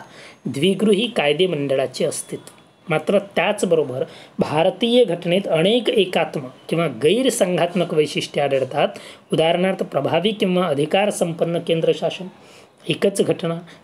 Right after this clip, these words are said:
एकेरी नागरिकत्व, घटनेची लवचिकता, एकात्मिक न्याय व्यवस्था, केंद्राद्वारे राज्यपालाची नेमणूक, अखिल भारतीय सेवा आणीबाणी विषयक तरतुदी इत्यादी.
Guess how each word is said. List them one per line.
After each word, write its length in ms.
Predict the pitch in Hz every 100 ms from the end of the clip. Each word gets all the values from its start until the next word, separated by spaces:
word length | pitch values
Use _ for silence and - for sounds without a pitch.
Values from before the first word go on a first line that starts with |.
| _ -
एकेरी 460 | 165 165 226 240
नागरिकत्व, 720 | 226 180 175 180 160 - 160 170 - - -
घटनेची 600 | 131 185 208 208 247 214
लवचिकता, 640 | 185 180 190 - 139 151
एकात्मिक 600 | 156 156 196 196 240 220
न्याय 420 | 170 151 170 220 240
व्यवस्था, 560 | 190 160 - - 131 - - - _
केंद्राद्वारे 680 | 165 165 180 196 190 208 254
राज्यपालाची 800 | 285 147 139 180 180 180 175 185
नेमणूक, 600 | 151 143 165 151 127 - -
अखिल 300 | - 202 208
भारतीय 500 | 151 156 156 170 160
सेवा 340 | - 156 170
आणीबाणी 480 | 170 151 160 156 160
विषयक 460 | 147 165 147 143
तरतुदी 420 | 139 135 165 147 180
इत्यादी. 520 | 135 127 - 113